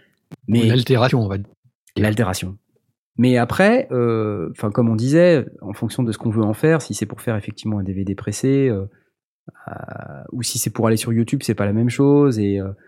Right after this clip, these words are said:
Speaker 1: bah, par exemple, il y a Choubidoua qui nous dit, « Au final, le bruit généré par ton accélération matérielle va être plus grand qu'un bruit de resampling. » Voilà, c'est, c'est sûr. Il y a,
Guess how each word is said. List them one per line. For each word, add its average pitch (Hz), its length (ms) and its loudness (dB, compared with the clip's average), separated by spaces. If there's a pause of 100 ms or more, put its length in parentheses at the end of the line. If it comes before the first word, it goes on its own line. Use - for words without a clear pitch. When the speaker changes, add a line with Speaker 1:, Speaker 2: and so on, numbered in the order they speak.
(220)
Speaker 1:
bah, 107 60 -2
par 107 100 -2
exemple, 123 240 0
il - 40 0
y - 20 2
a - 20 2
Choubidoua 120 460 0
qui 147 100 -8
nous 110 80 0
dit, « 131 80 0
Au 135 60 2
final, 139 280 0
le 120 100 2
bruit 123 200 2
généré 135 220 0
par 107 140 -6
ton 120 100 -4
accélération 120 480 -2
matérielle 131 320 0
va 120 80 0
être 104 100 -4
plus - 100 -4
grand 143 200 2
qu'un 120 120 -2
bruit 117 140 0
de 123 60 0
resampling. » 104 480 -4 (320)
Voilà, 98 240 -4 (100)
c'est, - 180 -14
c'est - 120 -4
sûr. 143 260 0 (380)
Il - 100 -8
y - 40 -4
a, - 20 -4